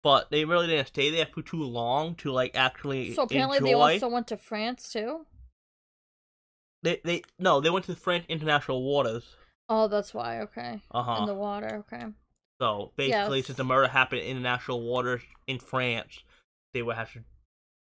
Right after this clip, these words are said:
Speaker 1: you know, it happened
Speaker 2: Yeah.
Speaker 1: in France, France jurisdiction. So the murder technically happened in France, so it was a France murder.
Speaker 2: Right.
Speaker 1: But they kept going around, so you couldn't really, like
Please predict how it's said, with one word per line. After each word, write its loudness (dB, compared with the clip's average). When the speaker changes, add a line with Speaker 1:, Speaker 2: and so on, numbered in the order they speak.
Speaker 1:
you -6
know, -6
it -10
happened -4
Speaker 2:
Yeah. -2
Speaker 1:
in -10
France, -6
France -6
jurisdiction. -8
So -6
the -4
murder 0
technically -6
happened -6
in -14
France, -10
so -8
it -4
was -10
a -8
France -10
murder. -10
Speaker 2:
Right. -6
Speaker 1:
But 0
they 4
kept 2
going 0
around, 2
so -2
you -2
couldn't 0
really, 0
like -2